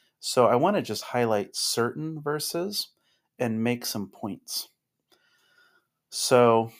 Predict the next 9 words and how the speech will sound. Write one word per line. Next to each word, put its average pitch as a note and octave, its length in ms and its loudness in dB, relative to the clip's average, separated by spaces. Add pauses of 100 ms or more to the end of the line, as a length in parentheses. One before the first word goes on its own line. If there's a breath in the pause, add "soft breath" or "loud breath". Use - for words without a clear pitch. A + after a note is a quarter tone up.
(520 soft breath)
that's, - 400 0 (140)
that's F3+ 220 4
the D3+ 80 -4
game A2 260 -2
plan. F2+ 420 -12 (240)
Um, G2 460 -4 (1080 soft breath)
I C3 60 4
wanna F3+ 180 4
start B2+ 520 0